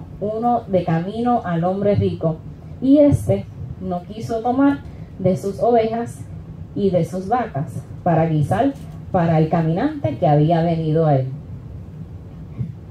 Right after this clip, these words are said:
sino que tomó la oveja de aquel hombre pobre y la preparó para aquel que había venido a él. Entonces se encendió el furor de David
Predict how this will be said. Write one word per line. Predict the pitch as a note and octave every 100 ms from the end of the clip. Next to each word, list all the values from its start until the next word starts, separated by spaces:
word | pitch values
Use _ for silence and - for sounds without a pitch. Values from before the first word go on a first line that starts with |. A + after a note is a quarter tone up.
| - - - -
sino | F#3+ F#3 B3 D4+ - - -
que | F#3
tomó | F3+ F3 F3+ A#3+ C#4+ C#4 A#3
la | A#3+
oveja | A3+ F3+ F3+ F#3+ - - -
de | - F#3+
aquel | F3+ - A#3
hombre | C4 C#4+ C#4+ C#4+
pobre | C#4 F#3 E3+ F#3+ - - - - - - A3+
y |
la | A3+ G#3+
preparó | A3 A3 G#3+ A#3 D#4+ E4+ - - -
para | F3+ F3
aquel | E3 G3 G#3+ A3+ A#3+ - - - - - -
que | E3+
había | D#3 D#3 E3
venido | E3+ F3 F#3+ F#3+ F#3+ -
a | D3
él. | D3 D3 - - - - -
Entonces | G3+ G#3 C4+ C#4+ C#4 F3+ E3 - - - - - -
se | -
encendió | F3 F3 E3 E3 D#3+
el | D3+
furor | - G3 G3+ A3 A3 - E3
de | E3
David | D#3 E3+ C#4